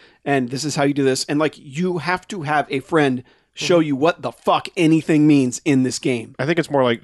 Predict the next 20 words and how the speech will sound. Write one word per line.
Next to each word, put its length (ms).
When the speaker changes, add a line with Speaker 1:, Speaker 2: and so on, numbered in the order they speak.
Speaker 2:
uh, 100
wandering 420
up 120
to 120
a 60
craps 340
table. 460
That's 180
how 120
confusing 480
it 100
is. 240
Speaker 1:
Yeah. 180
Speaker 2:
'Cause 120
craps 240
is 100
the 120
most 200
confusing 400
game 340